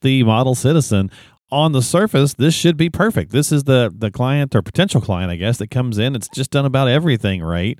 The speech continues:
Uh, but even those folks, they're still gonna have questions. There's still, things are still going to happen because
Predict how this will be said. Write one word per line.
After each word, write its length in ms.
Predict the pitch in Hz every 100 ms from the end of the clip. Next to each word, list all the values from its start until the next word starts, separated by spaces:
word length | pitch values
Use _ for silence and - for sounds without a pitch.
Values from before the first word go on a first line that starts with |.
| - _ _ -
Uh, 80 | 165
but 140 | 170
even 220 | 214 214
those 200 | 190 233
folks, 280 | - 120 113
they're 200 | 160 190
still 180 | 190 247
gonna 140 | 226
have 200 | 143 135
questions. 520 | 143 113 156 135 117 120
There's 140 | 131
still, 180 | - 202
things 260 | 180 180
are 80 | 165
still 260 | 143 180 175
going 320 | 143 151 147
to 120 | 117
happen 440 | 90 131 123 101 101
because 480 | 107 117 104 95